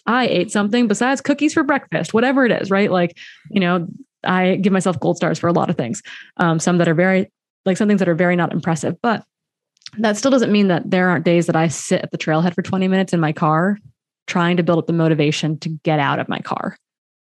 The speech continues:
I'm gonna get there, but sometimes I need to sit there for twenty minutes first. So I'm wondering, like, how do you all, like, stick to it when it gets hard, right? Like, how do you deal, deal with the daily grind? You know, the blinders are removed.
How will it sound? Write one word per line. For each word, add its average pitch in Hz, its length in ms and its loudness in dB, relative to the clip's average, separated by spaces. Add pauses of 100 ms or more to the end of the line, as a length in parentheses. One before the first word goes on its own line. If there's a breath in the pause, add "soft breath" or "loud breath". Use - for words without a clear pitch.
I'm 190 120 2
gonna 254 160 2
get 220 200 0
there, 190 300 -2
but 156 140 0
sometimes 214 260 2
I 208 60 4
need 208 80 2
to 190 80 2
sit 208 180 -4
there 165 140 0
for 170 80 -4
twenty 170 260 0
minutes 165 280 -2
first. 170 180 -4
So 196 60 0
I'm 190 80 0
wondering, 208 340 2
like, 180 140 0
how 214 180 -2
do 214 80 0
you 208 160 4
all, 175 340 2 (460 loud breath)
like, 165 180 -2
stick - 520 -4
to 165 200 2
it 240 240 2 (580)
when 175 300 2
it 170 80 0
gets 156 240 -2
hard, - 420 -4 (300)
right? 165 420 0
Like, 170 180 0
how 175 140 2
do 190 60 4
you 190 140 2
deal, 180 340 0
deal 180 220 2
with 180 100 0
the 175 80 -2
daily 160 400 2
grind? 156 580 0 (580 soft breath)
You 170 120 2
know, 165 80 2
the 165 120 2
blinders 196 380 4
are 220 100 4
removed. 214 580 2